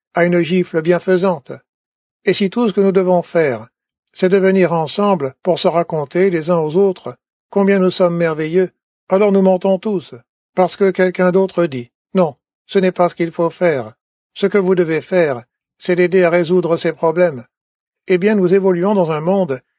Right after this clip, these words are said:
si psychologiquement dominé que nous pouvons difficilement penser à nous lancer dans l'analyse clinique.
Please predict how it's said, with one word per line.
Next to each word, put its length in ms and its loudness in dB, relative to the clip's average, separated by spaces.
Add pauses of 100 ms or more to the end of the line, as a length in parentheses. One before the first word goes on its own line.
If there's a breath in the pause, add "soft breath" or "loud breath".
si 220 -2
psychologiquement 800 -2
dominé 540 -2 (420)
que 100 0
nous 120 2
pouvons 300 0
difficilement 640 0
penser 580 -2 (260)
à 80 0
nous 100 4
lancer 340 2
dans 120 2
l'analyse 440 0
clinique. 520 -2